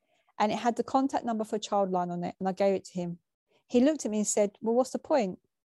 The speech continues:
And I said, "You have to do something. You must never do nothing."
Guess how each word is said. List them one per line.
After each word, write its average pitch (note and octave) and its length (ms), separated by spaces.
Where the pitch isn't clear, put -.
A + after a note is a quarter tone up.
And G3 140
I C4+ 100
said, F3+ 400
"You B3 100
have F4+ 140
to - 80
do A#3+ 100
something. A#3+ 540
You G#3 60
must A3 200
never A#3+ 180
do G3+ 160
nothing." F#3+ 380